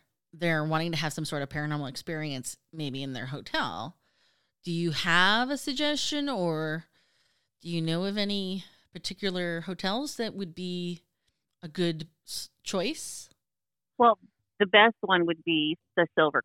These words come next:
Speaker 2: Queen. If you wanna try to have a paranormal experience, definitely the Silver Queen. If you're more somebody who wants more modern amenities, then you might wanna do the Silverland, where you may not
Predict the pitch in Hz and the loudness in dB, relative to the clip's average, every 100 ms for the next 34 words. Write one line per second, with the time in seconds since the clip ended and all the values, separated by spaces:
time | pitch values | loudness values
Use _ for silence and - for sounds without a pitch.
0 | - 107 90 - _ _ 170 180 160 156 | -2 -6 -6 -12 _ _ 2 4 8 8
1 | 147 160 - 151 147 147 147 - 143 139 | 8 2 4 4 6 4 4 2 2 4
2 | 143 143 _ - 131 139 - - 160 151 | 0 -4 _ -4 -2 -4 2 6 6 6
3 | 147 139 135 151 - 131 127 - 107 165 | 2 2 0 2 4 4 2 -2 -2 -2
4 | - - - 185 185 208 196 202 220 - | -6 -20 4 4 8 8 8 6 4 2
5 | 208 214 208 202 190 175 175 175 165 160 | 2 2 2 2 4 4 2 2 4 6
6 | 156 165 160 156 156 175 175 175 175 170 | 6 6 2 2 4 4 4 0 -12 -12
7 | _ _ _ _ 165 160 160 151 139 156 | _ _ _ _ 0 4 6 6 4 4
8 | 156 147 151 147 _ 240 220 220 202 196 | 4 4 2 -2 _ 6 8 6 6 6
9 | 190 196 190 170 165 156 214 285 339 359 | 4 2 -2 2 4 2 _ -2 -2 -2
10 | 330 269 277 | 0 0 0